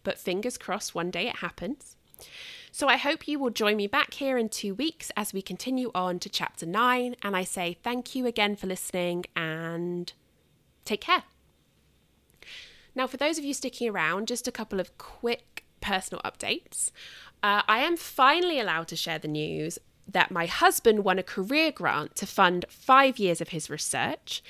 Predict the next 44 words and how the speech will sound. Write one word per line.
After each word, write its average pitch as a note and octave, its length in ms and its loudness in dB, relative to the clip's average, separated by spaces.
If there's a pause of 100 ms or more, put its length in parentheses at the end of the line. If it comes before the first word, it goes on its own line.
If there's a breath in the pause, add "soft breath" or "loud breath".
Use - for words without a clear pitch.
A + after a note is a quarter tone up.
(240 loud breath)
This D#4+ 300 2
is B3+ 120 2
a F3 100 2
really A3+ 460 4
big E3+ 240 -4
deal, D#3 360 -2
and E3 120 0
I E3+ 80 2
am E3 80 -2
super, B3+ 720 -2 (220)
super, D4 420 -2
super A3+ 300 -4
proud D#3+ 320 0
of D#3 80 -12
him. G3 240 0
So F3+ 220 4
yay, C#4+ 460 4
husbeast. A3+ 640 0 (420 loud breath)
Um, F#3 440 6 (1000 loud breath)
yeah, - 220 8
it's - 160 2
just, A#3+ 280 -2
it's G#3+ 180 0
really A#3 260 0
wonderful. G#3 460 2
It's, - 260 -4
uh, F#3 160 -2
great G3 440 2
for A3 80 -4
his G#3 220 -4
career. A#3+ 580 2
It's - 120 -4
great G3 320 2
for F#3+ 100 -10
his G3 180 -6
research. E3+ 840 0
Um, E3 320 0
it's F3+ 140 -4
a - 20 -6
huge A#3+ 380 -2
accomplishment, E3 760 -4
and E3 140 0
I'm E3 140 -2
just - 340 -6